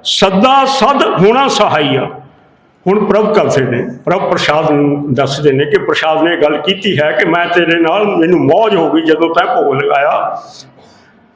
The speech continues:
"ਸੁਣ ਪ੍ਰਸ਼ਾਦ ਮੇਰੇ ਲਾਲ, ਬੱਚੂ ਅੱਛੀ ਤਰ੍ਹਾਂ ਜਣਾਈਆ,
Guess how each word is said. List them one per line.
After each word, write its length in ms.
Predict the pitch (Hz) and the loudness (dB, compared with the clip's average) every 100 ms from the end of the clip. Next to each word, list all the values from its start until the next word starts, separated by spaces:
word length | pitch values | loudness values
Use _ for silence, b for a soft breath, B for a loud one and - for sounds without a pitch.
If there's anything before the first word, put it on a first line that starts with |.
| _ _ | _ _
"ਸੁਣ 480 | - - 214 285 262 | -6 0 2 2 2
ਪ੍ਰਸ਼ਾਦ 680 | 277 269 - 233 240 277 262 | 2 2 2 4 4 4 2
ਮੇਰੇ 460 | 254 233 240 262 254 | 2 4 4 4 4
ਲਾਲ, 500 | 214 185 202 254 226 165 180 381 233 - - - _ _ 156 | 4 6 6 6 4 4 2 0 -2 -6 -10 -20 _ _ -6
ਬੱਚੂ 760 | 139 240 240 269 320 330 330 320 | 0 2 2 2 2 0 0 0
ਅੱਛੀ 420 | 262 262 330 339 | 0 0 2 4
ਤਰ੍ਹਾਂ 280 | 302 277 277 | 4 4 4
ਜਣਾਈਆ, 880 | 240 214 202 220 240 175 170 285 | 4 6 6 4 4 4 4 0